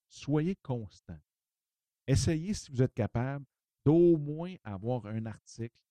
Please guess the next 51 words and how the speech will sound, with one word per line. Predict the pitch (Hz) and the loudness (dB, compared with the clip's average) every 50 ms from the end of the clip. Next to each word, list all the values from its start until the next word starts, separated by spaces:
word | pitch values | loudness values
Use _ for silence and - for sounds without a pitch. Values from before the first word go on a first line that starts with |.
| _ _ _ _ _ _ _ _ _ - | _ _ _ _ _ _ _ _ _ -8
par | 110 - | -8 -8
semaine | - - - 117 104 101 101 104 101 95 92 _ | -8 -8 -6 -6 -4 -4 -6 -8 -10 -12 -16 _
qui | _ | _
sort. | _ - 104 90 76 67 67 _ _ _ _ _ _ _ _ _ _ _ | _ -16 -14 -14 -14 -16 -20 _ _ _ _ _ _ _ _ _ _ _
Si | - - 135 | -20 -16 -6
vous | 120 131 | -4 -4
êtes | - | 0
capable | - 143 127 - 160 160 139 | 2 2 2 4 2 4 4
de | 135 120 | 4 4
plus, | - 135 135 147 151 - - - _ _ _ - | 4 2 0 0 0 -2 -4 -12 _ _ _ 2
tant | 127 120 120 117 | 4 4 4 4
mieux. | 117 117 120 120 113 - _ _ _ _ _ _ | 2 0 -2 -2 -4 -6 _ _ _ _ _ _
Mais | 107 104 | -6 -2
faites | - - 143 - _ | 0 0 0 -2 _
pas | - 185 190 | -4 -4 -4
une | 165 | -4
semaine | 139 - - 143 143 147 151 | -6 -10 -10 -10 -8 -8 -2
de | 139 127 113 - _ | -2 -2 -2 -2 _
quatre | - 135 135 - - - | -4 -6 -4 -2 -4 -4
articles, | 107 - _ - - 139 139 - _ _ | -4 -4 _ -8 -6 -6 -6 -6 _ _
puis | _ 117 117 | _ -4 -2
l'autre, | 117 117 127 127 127 | -2 -2 -2 -2 -4
après | 117 104 104 101 | -6 -6 -8 -8
ça, | - - 123 | -6 -6 -8
pas | - - 127 120 | -4 -4 -4 -2
d'article, | 117 113 101 - - - 120 123 - _ | 0 0 -2 -2 -6 -10 -12 -12 -12 _
puis | - 110 | -4 -2
là, | 110 | -2
vous | 110 104 101 | -2 -2 -4
vous | 98 | -4
dites, « | 104 120 117 | -4 -4 -2
Ben, | 104 104 | 0 0
j'en | 98 104 104 107 | 0 0 0 0
ai | 107 | -2
fait | - - 110 - _ | 0 0 -2 -2 _
quatre, | _ 120 117 123 - _ | _ -4 -4 -4 -6 _
il | 110 107 | -10 -6
m'a | 104 104 | -4 -4
dit | 101 104 113 | -4 -4 -2
de | 110 104 98 | 0 0 0
une | 104 110 113 | 0 0 -2
par | 113 104 - | -4 -6 -4
semaine, | - - 107 101 107 117 120 | -4 -2 -2 -2 -2 -4 -2
fait | - 113 98 | -4 -4 -6
que | - | -6
je | - | -10
suis | - - | -4 -2
bon | 107 110 | -2 0
pour | 110 110 107 104 | 0 0 0 0
un | 107 104 101 | 0 -2 -2
mois. » | 101 107 120 131 | -2 -4 -6 -8